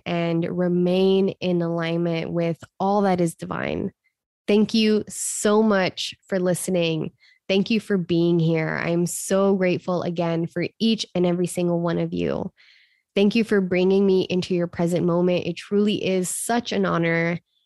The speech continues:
And I hope that your time here was worthwhile and that you feel inspired to listen to more episodes,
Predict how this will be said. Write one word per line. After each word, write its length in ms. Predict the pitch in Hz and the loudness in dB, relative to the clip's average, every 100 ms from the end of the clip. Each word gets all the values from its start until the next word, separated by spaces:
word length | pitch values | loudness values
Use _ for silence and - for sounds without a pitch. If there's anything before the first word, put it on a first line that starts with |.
| _ - | _ -2
And 100 | 180 | 0
I 80 | |
hope 440 | 180 180 185 185 - | 0 2 2 2 -2
that 540 | 180 180 170 170 - | -6 -2 -2 -2 -4
your 200 | 180 185 | -4 -4
time 340 | 175 - 175 175 | -4 -2 0 2
here 520 | 175 170 170 165 175 _ _ _ - | 2 2 0 -2 -6 _ _ _ -4
was 280 | 185 180 180 | 0 0 0
worthwhile 920 | 190 196 - 180 170 165 160 170 175 - | 0 0 -2 -6 -4 -2 -4 -6 -8 -8
and 220 | 180 175 170 | -2 0 2
that 240 | 165 170 | 0 0
you 120 | 175 | -2
feel 240 | - 180 180 | 0 0 0
inspired 580 | 180 - 175 175 175 170 | -2 -4 -2 0 -2 -4
to 160 | - | -6
listen 440 | 196 196 - 202 190 | -2 -2 0 0 0
to 120 | - | 0
more 200 | 185 180 | 0 0
episodes, 840 | - 180 185 - 175 170 165 - | -2 -4 -6 -2 0 2 0 -4